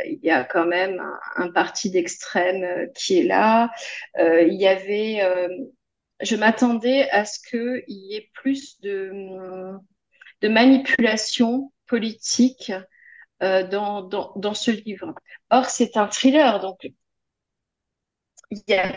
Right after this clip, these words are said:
pas, il y a pas, il y a pas, euh, embrouille sur la marchandise. Mais, euh, mais oui, parce que j'avais lu le, le Jérôme Leroy et que je l'ai tellement aimé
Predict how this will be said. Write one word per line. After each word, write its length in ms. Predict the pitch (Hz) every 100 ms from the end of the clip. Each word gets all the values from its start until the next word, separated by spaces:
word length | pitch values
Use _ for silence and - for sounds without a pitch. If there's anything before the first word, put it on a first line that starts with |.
| -
pas, 220 | 226 208 196 202
il 100 | 196
y 40 |
a 80 | 185
pas, 580 | 185 202 196 185 180 - - - - -
il 100 | -
y 60 | 190
a 80 | 185 -
pas, 340 | 101 101 -
euh, 240 | - 71 - - -
embrouille 420 | - 220 208 240
sur 180 | 240 202
la 100 | 196
marchandise. 540 | 190 185 - 302 285 - - - - -
Mais, 260 | 202 202
euh, 260 | 190 202 190 - _ _ _ _ _ _ _ _ _ _ 214
mais 320 | 208 208 214
oui, 260 | 233 262 -
parce 180 | 269
que 100 | - 269
j'avais 480 | 247 240 247 240 -
lu 400 | 240 269 285 247
le, 340 | 208 202 196
le 180 | 196 196
Jérôme 380 | 202 233 247 233
Leroy 440 | 233 233 240 233
et 60 | 202
que 80 | -
je 100 | -
l'ai 120 | 196
tellement 420 | - 254 254 240
aimé 500 | 226 214 196 214 294